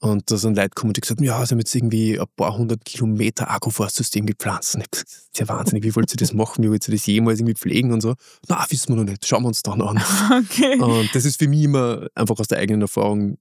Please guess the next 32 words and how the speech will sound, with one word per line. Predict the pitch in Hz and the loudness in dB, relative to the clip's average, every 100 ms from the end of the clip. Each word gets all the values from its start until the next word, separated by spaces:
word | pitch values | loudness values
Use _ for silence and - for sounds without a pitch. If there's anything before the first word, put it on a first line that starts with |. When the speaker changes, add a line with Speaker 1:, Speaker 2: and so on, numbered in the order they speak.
| _ | _
Speaker 1:
bin | 117 | 0
ich | 110 | 2
da | 107 98 | 2 0
auch | |
immer | 98 98 | 0 0
so, | 95 92 | -2 -2
dass | 98 | 0
ich, | 98 98 - _ _ _ _ _ _ _ _ _ _ - | 0 0 -4 _ _ _ _ _ _ _ _ _ _ 0
äh, | 131 120 117 117 131 | 2 2 0 0 2
ja, | 127 | 2
immer | 139 | 2
verwundert | 131 139 156 143 | 4 4 4 2
bin | 127 | 0
auch, | 123 113 | 0 2
wenn | 117 | 0
man | 117 | 0
sich | 113 | -2
das | 110 | -4
vorher | 113 110 | 0 0
nicht | 107 | 0
überlegt, | 101 95 98 - | -2 0 -2 0
ja, | 104 | 0
oder | 101 | 0
was | 101 101 | -2 -2
will | 110 | 0
ich | |
dann | 110 | 2
noch | 107 98 | 2 0
mit | 110 - | -2 0
dem | 101 | -2
machen, | 95 - 104 | -2 -2 0
weil's | 98 95 - - - - | 0 -2 -2 -2 -2 -4